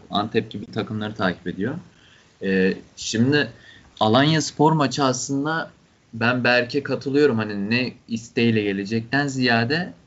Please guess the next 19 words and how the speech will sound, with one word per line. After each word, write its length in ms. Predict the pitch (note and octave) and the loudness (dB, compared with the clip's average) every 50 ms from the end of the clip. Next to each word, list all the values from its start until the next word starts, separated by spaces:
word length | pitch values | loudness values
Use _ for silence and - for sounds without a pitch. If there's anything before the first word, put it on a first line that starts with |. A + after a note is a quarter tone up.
| _ - | _ -4
ya 160 | G#2 F#2+ F#2+ G2 | -2 -2 -2 0
bu, 220 | A2 A2+ A#2+ A#2 - - | 0 0 0 0 0 -4
bu 180 | - B2 C3 C3 | -4 -2 2 4
da 140 | C#3+ C3 A2+ | 4 4 4
önemli 320 | G#2 G#2 G2+ G2+ A#2 D3+ F3 | 2 0 -2 -2 -2 -2 -2
ama 380 | F3 E3+ F3 F#3+ G3+ G3 G3 - - - _ _ _ _ - | -2 0 0 0 0 0 -4 -8 -14 -20 _ _ _ _ -2
aslında, 680 | G#2+ A2+ A2+ A2+ - C#3+ D3 D3+ D#3+ F3+ G3+ A3 A3+ - _ _ _ _ _ _ _ - | 0 0 0 -2 -4 -6 -6 -2 -2 0 0 -2 -4 -6 _ _ _ _ _ _ _ -2
e, 300 | A#2 A#2 A2+ A2+ A2 A2 | 0 2 2 2 2 0
şey 420 | A2+ - - - C#3+ C#3 D#3+ E3+ | -2 -4 -4 0 2 4 4 4
de 100 | E3 C#3 | 2 0
çok 220 | - D#3+ D3 A#2+ A2+ | -2 -4 -6 -6 -6
önemli. 380 | G#2 G2 F#2+ F#2 F2+ F2 F2 E2 E2+ - - _ _ _ _ _ | -6 -4 -4 -6 -6 -8 -10 -12 -16 -18 -20 _ _ _ _ _
Şimdi 180 | - - A#2 A#2 A2 | -10 -6 -6 -4 -2
Alanya 420 | A2+ A2 A#2 C3 D3 D3+ D#3 D#3 D3 | 0 0 2 2 0 0 -2 -4 -6
Spor 360 | - - - D#3 D#3+ C#3 B2+ | -6 -4 -2 -2 -2 0 -2
buraya 280 | C3 C3 C3+ D3 D3 | 0 0 0 2 2
acaba 460 | C#3 B2+ B2+ C#3 C#3 D3+ D3+ C3 A#2 A2+ | 0 0 0 0 0 0 -2 -4 -2 -2
bir 180 | B2 C3+ C#3+ | -2 -2 -2
puan 480 | C#3 - C#3+ C3 C3+ C#3 C#3+ C#3 C3+ | -4 -4 -2 0 0 0 0 -2 -6